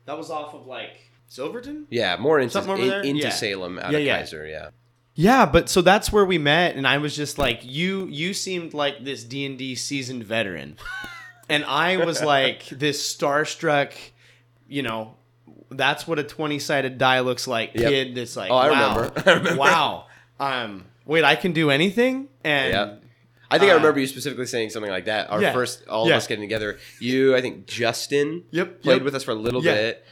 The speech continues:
Speaker 2: And it was, that was the sentiment. It was like, "Wait, so I can do anything?" And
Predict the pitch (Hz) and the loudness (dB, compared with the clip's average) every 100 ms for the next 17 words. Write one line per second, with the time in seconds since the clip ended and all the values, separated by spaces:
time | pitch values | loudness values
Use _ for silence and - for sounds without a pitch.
0 | _ - 117 127 135 139 147 135 117 123 | _ -6 0 2 4 4 4 0 -2 -2
1 | 123 110 104 - 110 - 104 104 95 92 | 0 -4 -4 -2 -4 0 -2 -2 -2 -2
2 | 104 127 120 98 | -2 -4 -4 -6